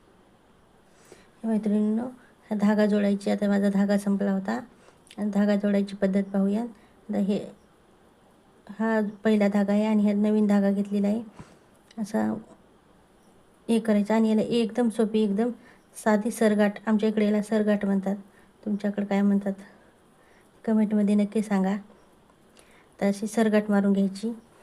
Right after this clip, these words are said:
आणि जेवढं शक्य होईल तेवढं हा धागा, म्हणजे जी गाठ मारली ती खालच्या साईडकडून जा, घालण्याचा प्रयत्न करायचा, म्हणजे वरच्या साईडकडून दिसल्या जाते म्हणून खालच्या साईडने, हे बघा, माझी खालच्या साईडने गेलेली आहे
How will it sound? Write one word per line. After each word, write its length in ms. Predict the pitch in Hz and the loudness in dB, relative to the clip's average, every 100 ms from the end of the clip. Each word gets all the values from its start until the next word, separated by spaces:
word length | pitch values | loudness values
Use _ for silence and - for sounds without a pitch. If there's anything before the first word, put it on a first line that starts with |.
| - _ - - - | -20 _ -20 -20 -6
आणि 180 | 208 220 | 0 2
जेवढं 320 | 208 240 247 | 4 4 4
शक्य 300 | 247 247 - | 2 -2 2
होईल 280 | 233 220 226 226 - - - | 2 4 2 -2 -10 -20 0
तेवढं 420 | 233 233 240 247 | 2 4 4 2
हा 220 | 226 214 220 | 2 2 2
धागा, 400 | 214 214 214 220 | 2 2 2 2
म्हणजे 240 | 220 208 | 2 2
जी 140 | 202 | 2
गाठ 260 | 214 220 220 | 4 2 4
मारली 320 | 220 208 214 226 - - - | 2 4 2 -2 -12 -20 -10
ती 40 | 233 | -4
खालच्या 580 | - 226 226 262 240 233 | 0 2 4 6 6 4
साईडकडून 460 | 233 214 214 220 | 2 0 2 2
जा, 360 | 208 208 202 196 | 4 4 4 4
घालण्याचा 440 | 208 220 208 202 | 4 4 4 2
प्रयत्न 380 | 226 220 214 214 | 0 0 0 0
करायचा, 460 | 202 196 190 196 240 - - - - _ | 0 0 0 0 -4 -6 -20 -20 -20 _
म्हणजे 200 | 220 214 | -2 2
वरच्या 320 | 220 220 226 220 | 4 2 2 0
साईडकडून 440 | 214 202 214 240 233 - _ _ _ - - - - - - 220 | 2 0 0 -4 -4 -16 _ _ _ -20 -20 -20 -20 -20 -16 -4
दिसल्या 340 | 220 - 247 | -4 4 4
जाते 340 | 226 208 220 226 220 - - - - _ _ _ _ _ _ 226 | 6 4 2 0 -4 -18 -20 -20 -20 _ _ _ _ _ _ -4
म्हणून 180 | 247 247 | -4 0
खालच्या 300 | 220 214 208 | 0 2 0
साईडने, 300 | 208 202 202 | 2 2 2
हे 80 | |
बघा, 220 | 196 190 190 - _ _ - - _ | 2 -2 -6 -12 _ _ -20 -20 _
माझी 320 | 208 196 220 247 | -2 0 0 -2
खालच्या 200 | 233 214 | 0 0
साईडने 360 | 214 202 196 196 | 2 4 4 4
गेलेली 440 | 196 190 196 190 | 4 2 2 2
आहे 200 | 196 208 | 2 0